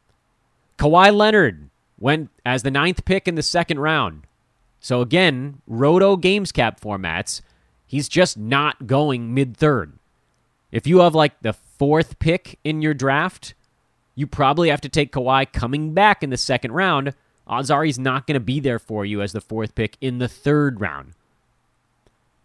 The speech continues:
Ja Morant slipped into the third here.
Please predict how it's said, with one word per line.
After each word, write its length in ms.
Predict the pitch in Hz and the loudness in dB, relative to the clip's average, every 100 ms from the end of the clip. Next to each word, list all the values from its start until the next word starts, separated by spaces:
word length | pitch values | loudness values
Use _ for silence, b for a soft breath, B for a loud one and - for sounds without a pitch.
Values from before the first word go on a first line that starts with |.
| _ _ _ _ _ _ _ | _ _ _ _ _ _ _
Ja 180 | - 170 | 0 2
Morant 340 | 190 185 214 | 4 4 2
slipped 280 | - 170 160 | 0 -4 -2
into 160 | 175 165 | 0 0
the 80 | 139 | -2
third 340 | - 175 143 | 0 0 0
here. 420 | 110 92 95 147 | -4 -6 -6 -10